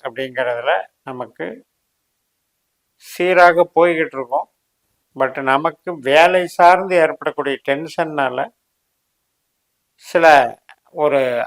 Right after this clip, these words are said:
அதிருப்திகள் இருக்கும். அதாவது ஒரு மியூச்சுவல் அண்டர்ஸ்டாண்டிங்ல சின்ன சின்ன ஒரு ஸ்ட்ரெஸ் இருக்கும். மற்றபடி பெருசா பாதிக்காது கணவன் மனைவி உறவு.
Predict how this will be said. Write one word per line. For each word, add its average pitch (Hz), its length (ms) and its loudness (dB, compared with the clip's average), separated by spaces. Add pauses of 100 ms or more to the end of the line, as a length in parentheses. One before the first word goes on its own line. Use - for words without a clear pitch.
(160)
அதிருப்திகள் 151 600 -4
இருக்கும். - 300 -12 (140)
அதாவது 143 760 0 (100)
ஒரு 135 280 -8
மியூச்சுவல் 160 640 -2
அண்டர்ஸ்டாண்டிங்ல 143 920 -4
சின்ன 160 300 -10
சின்ன 143 500 -6 (1000)
ஒரு 127 220 -4
ஸ்ட்ரெஸ் - 500 -6
இருக்கும். 139 340 -8 (400)
மற்றபடி 143 460 -4 (160)
பெருசா 147 260 -4
பாதிக்காது 131 760 0
கணவன் 127 320 -6
மனைவி 117 240 -10
உறவு. 107 360 -18